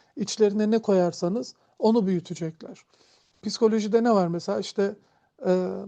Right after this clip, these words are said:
orkide veya kara hindiba çocuklar diye bir şey var, benzetme var. Kara hindiba çocuklar betonun çatlağında bile büyüyebilen dayanıklı çocuklar oluyorlar. Her koşulda, her şekilde yollarını bulabiliyorlar. Ama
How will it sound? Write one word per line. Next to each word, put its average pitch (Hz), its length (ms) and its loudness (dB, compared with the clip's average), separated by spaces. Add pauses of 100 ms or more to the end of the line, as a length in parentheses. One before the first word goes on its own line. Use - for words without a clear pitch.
(260)
orkide 190 580 2
veya 208 300 2
kara 190 240 0
hindiba 185 420 0
çocuklar 180 520 -2
diye 202 160 0
bir 190 200 -2
şey 180 260 0
var, 175 180 -6
benzetme 175 480 0
var. - 280 -8 (480)
Kara 220 260 2
hindiba 233 360 2
çocuklar 233 540 -2
betonun 226 360 0
çatlağında 214 680 0
bile 180 220 0
büyüyebilen 190 580 -2
dayanıklı 226 440 2
çocuklar 175 420 -4
oluyorlar. - 400 -8 (400)
Her 254 340 4
koşulda, 190 640 -2 (300)
her 247 240 2
şekilde 196 420 -4
yollarını 208 480 2
bulabiliyorlar. 180 640 -2 (360)
Ama 202 320 2